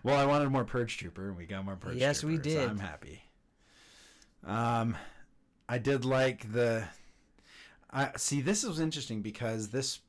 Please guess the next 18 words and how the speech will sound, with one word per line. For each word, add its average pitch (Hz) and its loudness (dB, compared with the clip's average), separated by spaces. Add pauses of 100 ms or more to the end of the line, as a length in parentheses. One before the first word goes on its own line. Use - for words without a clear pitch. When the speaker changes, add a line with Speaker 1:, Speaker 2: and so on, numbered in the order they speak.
Speaker 2:
preview, 104 -2
this, 104 -4
uh, 98 -2
this 101 -6
previously 113 -4
on 98 -4
didn't 110 -4 (240)
make 113 -4 (240)
sense 185 -4
to - -8
me 82 -12
'cause 120 -2
it 127 -2
kept - -4
showing 127 -4 (160)
all 190 0
this 151 -4
stuff. - -14